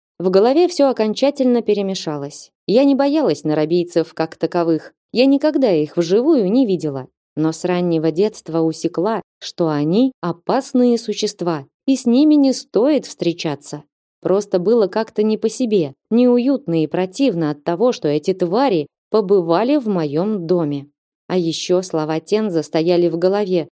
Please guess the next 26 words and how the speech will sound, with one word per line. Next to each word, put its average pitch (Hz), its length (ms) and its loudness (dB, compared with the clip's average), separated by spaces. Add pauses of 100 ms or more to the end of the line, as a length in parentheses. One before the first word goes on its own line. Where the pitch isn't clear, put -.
(160)
что - 260 -4
Додж 185 440 0 (140)
сам 233 380 -2
впустил 220 680 -2
гостей 175 560 0
в 226 80 -6
дом. 208 460 -2 (360)
Но 160 180 0
ведь 160 320 -2 (200)
тот 185 220 0
мобиль 180 480 0
был 185 300 2
самый 180 480 -2
обычный, 220 640 -4 (120)
каких 185 440 -4
полно 254 460 2
на 185 140 0
Триоксе. 208 680 -2 (280)
Выходит, 269 640 2
кто-то - 520 0
из 170 200 2
Альтерран 180 680 0 (120)
находился 170 720 -2
вместе 156 440 -4
с - 120 -10
ними. 294 440 0